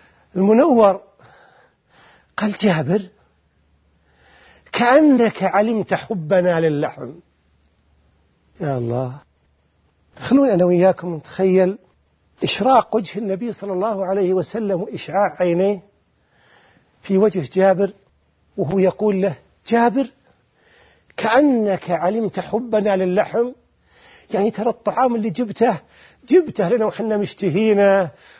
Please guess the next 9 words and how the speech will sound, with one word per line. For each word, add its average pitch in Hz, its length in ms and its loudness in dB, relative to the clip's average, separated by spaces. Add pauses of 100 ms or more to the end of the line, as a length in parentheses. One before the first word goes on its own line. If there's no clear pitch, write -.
(160)
و-، 196 680 -2
وأحسنت - 920 0
باختيار 214 440 0
هذا 190 180 0
الطعام، 202 720 2 (420)
و-، 202 800 0
وج-، 180 180 -2
ووافق 180 680 4
منا 196 480 0